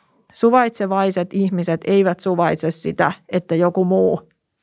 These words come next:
kohtelee eriarvoisesti. Ja siitä päästään niinku siihen tilanteeseen, missä Yhdysvaltoja ei voi enää,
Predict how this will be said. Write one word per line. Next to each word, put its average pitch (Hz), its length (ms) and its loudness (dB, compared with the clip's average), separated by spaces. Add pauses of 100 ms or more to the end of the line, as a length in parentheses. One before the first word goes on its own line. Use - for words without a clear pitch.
(480)
kohtelee 170 520 0
eriarvoisesti. 160 1000 -4 (1120)
Ja 190 300 4
siitä 247 380 0
päästään 226 560 0
niinku 175 180 -6
siihen 190 300 -2
tilanteeseen, 180 800 0
missä 170 400 -2 (500)
Yhdysvaltoja 196 800 2
ei 196 220 2
voi 196 220 2
enää, 185 420 0